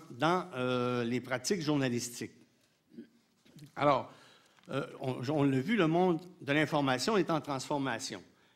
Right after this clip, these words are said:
L'analyse de contenu permet de le constater, mais le changement est aussi mesurable au quotidien. Alors, la période est caractérisée par l'arrivée d'un nouveau type de journalisme, ce que,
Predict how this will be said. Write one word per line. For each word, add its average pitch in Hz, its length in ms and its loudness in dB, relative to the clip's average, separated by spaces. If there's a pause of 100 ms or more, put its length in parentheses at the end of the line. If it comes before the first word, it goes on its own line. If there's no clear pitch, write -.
(100)
L'analyse 175 440 4
de 170 80 2
contenu 160 480 0
permet 165 400 -2
de 156 120 -4
le 131 80 -4
constater, 139 680 -6 (420)
mais 131 100 0
le 165 120 6
changement 165 440 2
est 165 220 0
aussi 156 260 0
mesurable 156 640 4
au 147 60 0
quotidien. 107 500 -6 (960)
Alors, 156 420 4 (600)
la 175 180 2
période 175 420 4
est 160 60 -2
caractérisée 147 800 0
par 170 460 2
l'arrivée 156 420 2
d'un 143 180 0
nouveau 180 640 2
type 175 300 2
de 147 100 2
journalisme, 156 720 2 (400)
ce - 180 -2
que, 185 420 2